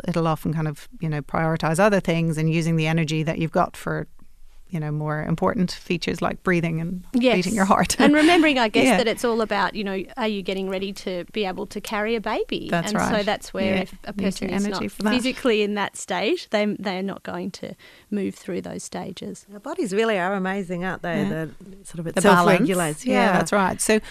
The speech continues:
Speaker 1: so we do know that, that if kids are, you know, are underweight, for example, then they
Speaker 2: Yes.
Speaker 1: often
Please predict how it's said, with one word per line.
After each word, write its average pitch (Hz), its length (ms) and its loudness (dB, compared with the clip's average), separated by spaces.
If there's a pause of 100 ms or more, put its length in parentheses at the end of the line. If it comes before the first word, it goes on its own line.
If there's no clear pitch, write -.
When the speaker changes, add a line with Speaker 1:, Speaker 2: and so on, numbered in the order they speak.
(180)
Speaker 1:
so 233 180 4
we 233 100 8
do 226 180 6
know 185 220 4
that, 175 260 0
that 185 200 -2 (100)
if - 220 -4
kids 185 220 0
are, - 140 -4 (140)
you 185 100 0
know, 175 200 2
are 180 180 6
underweight, 175 540 2
for - 160 -2
example, 180 480 -2
then 185 180 2
they 160 200 2
Speaker 2:
Yes. - 120 -6
Speaker 1:
often 165 480 0